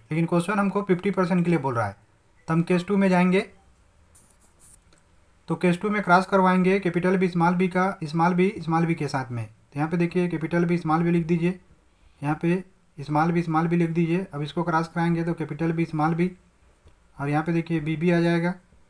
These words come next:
फिर यहाँ पे कैपिटल B स्मॉल b, और यहाँ पे ये बी बी आ जाएगा। तो यहाँ पे देखिए, टू में वन टाइम, मतलब टू upon four into हंड्रेड equal to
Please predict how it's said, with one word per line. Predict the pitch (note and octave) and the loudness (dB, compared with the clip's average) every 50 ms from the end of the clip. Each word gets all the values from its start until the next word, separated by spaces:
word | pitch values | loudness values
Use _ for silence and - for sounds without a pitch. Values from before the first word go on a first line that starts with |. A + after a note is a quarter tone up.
| _ - | _ -12
फिर | - C#3+ | -6 -2
यहाँ | D3 D3+ D#3+ | -2 -2 -2
पे | - E3 | -2 -4
कैपिटल | D#3 D#3 D3 D#3 D3 E3 E3 E3 | -4 -4 -6 -4 -4 -2 -2 -2
B | D#3+ D#3+ | -2 -4
स्मॉल | D3+ D#3 D3+ D#3 E3 E3 | -4 -2 -2 0 0 0
b, | D#3+ E3+ F#3 F3+ - - _ _ _ _ _ - _ _ - | 0 -2 -2 -4 -10 -20 _ _ _ _ _ -20 _ _ -6
और | D3 | -4
यहाँ | D3+ D3+ D3+ D3+ D#3 | -2 -2 -2 -2 -2
पे | E3 | -2
ये | D#3+ F3 G3+ - - - - _ _ | -2 -2 -2 -4 -10 -20 -20 _ _
बी | D3+ D3 D3 | -6 -4 -2
बी | D3 D3 | -2 0
आ | C#3 C3 | -2 0
जाएगा। | A#2+ A#2+ A2+ A2 A2 A2 | -2 -2 -4 -4 -6 -10
तो | - - _ _ _ _ _ _ _ - D3+ | -12 -16 _ _ _ _ _ _ _ -2 0
यहाँ | D#3+ F#3 | 0 2
पे | F#3 G3+ | 2 2
देखिए, | F#3+ F#3+ F#3 F3 - G3 F#3+ G3 G3 - _ _ _ _ _ _ _ | 2 2 0 2 2 2 2 2 0 -6 _ _ _ _ _ _ _
टू | F#3 F#3+ | 2 2
में | F#3+ F#3+ F#3+ | 4 4 4
वन | F3+ F3+ F#3 F#3+ F#3 | 2 2 2 2 2
टाइम, | F3 F3+ F3+ F#3+ G3 - _ - _ D#3+ | 2 0 0 0 -4 -6 _ -14 _ -6
मतलब | D#3 D#3 E3 D#3 - | -4 -4 -4 -4 -2
टू | F3 F3+ | 0 0
upon | F3 F3 F3+ E3+ E3+ E3+ | 0 0 0 0 0 0
four | - F3 F3 F3 | 0 0 2 2
into | F3 E3+ E3+ D#3+ | 2 0 0 0
हंड्रेड | D#3 D#3 D3+ D#3+ F3 F3+ - - _ _ _ _ _ - - _ _ - - _ - - - - - | 0 0 0 -2 -2 -4 -6 -12 _ _ _ _ _ -20 -20 _ _ -20 -20 _ -20 -20 -20 -18 -16
equal | C#3+ - E3 E3+ E3 | -6 -2 0 0 2
to | D#3+ F3+ F#3+ | 2 0 0